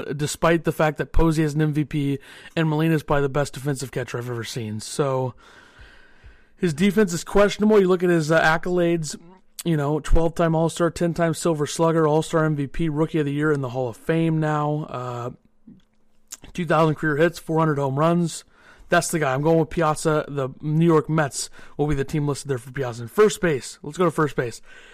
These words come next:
This is so easy for me, it isn't even funny, because Albert Pujols is by far the best first baseman and the best hitter that I've ever seen.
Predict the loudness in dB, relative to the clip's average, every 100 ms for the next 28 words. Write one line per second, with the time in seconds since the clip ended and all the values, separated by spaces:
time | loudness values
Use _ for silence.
0 | -6 -2 0 0 2 4 4 2 -2 -4
1 | -2 -2 -2 -4 -4 -2 -2 -4 -4 0
2 | 0 0 -2 0 0 -2 -8 -4 -2 -2
3 | -2 -2 -2 -4 -4 -2 -2 -2 -4 -4
4 | -4 -8 -10 -20 -2 2 4 2 2 2
5 | 2 2 0 -2 -4 -6 -6 -8